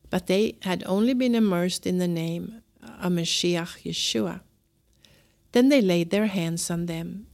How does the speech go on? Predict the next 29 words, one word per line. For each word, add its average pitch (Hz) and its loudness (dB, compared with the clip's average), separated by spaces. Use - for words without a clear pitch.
and 214 2
they 240 6
received 180 0
the 175 2
Ruach 180 0
HaKodesh. 185 -8
Now, 190 0
when 190 -2
Shimon 233 0
saw 175 0
that 180 -4
the 180 2
Ruach 196 2
HaKodesh 175 -2
was 185 -4
given 170 -4
through 175 -2
the 180 0
laying 170 -2
on 165 -8
of 175 -4
the 180 -4
emissaries' 180 -2
hands, - -6
he - -6
offered 214 0
them 180 0
money, 190 0
saying, 175 -4